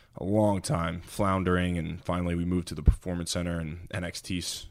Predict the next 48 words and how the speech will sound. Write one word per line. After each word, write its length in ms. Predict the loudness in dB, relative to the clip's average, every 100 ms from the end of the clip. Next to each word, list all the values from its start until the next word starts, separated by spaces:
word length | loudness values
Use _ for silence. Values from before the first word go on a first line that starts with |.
| -12
started 360 | -4 -2 -2
getting 400 | -2 -2 -4 -6 -10
very, 320 | -8 -2 -2
very 240 | -2 -4 -4
hot. 340 | -2 -2 -4 -10 -20 -20 -18 -6
And 160 | -2 0
that's 240 | 0 0
when, 180 | 0 0
uh, 200 | 0 -2
me 200 | -2 0
and 80 | 0
Enzo 420 | 0 2 0 0 -4
became 280 | -8 -4 -2
a 40 | -2
duo, 440 | 0 2 2 0
and 120 | -2 -4
then 160 | -2
me 120 | -2
and 100 | -2
Enzo 360 | -2 -4 -4 -4
kinda 260 | -4 -4 -2
just 300 | -4 -6 -10 -20 _ _ -20 -20 -6
were 180 | -2 -2
a 40 |
mainstay 480 | 0 -2 -2 -2 0
at, 80 | -2 -6 -6
at 160 | -6 -4
N 120 | -2
X 140 | -2 -4
T 160 | -2 -2
for 180 | 0 -2
a 20 |
very 200 | 0 0
long 200 | -2 -4
time, 300 | -2 0 0
and 100 | -2
then 100 | -4
finally 480 | -2 -2 -2 -4 -6 -8
last 340 | -4 -4 -2
year 140 | -2 0
we 100 | 0
got 200 | -2 -6 -14 _ _ _ -8
brought 160 | -4
up 100 | -4
to 80 | -6
the 80 | -8
main 140 | -8
roster. 420 | -8 -8 -8 -8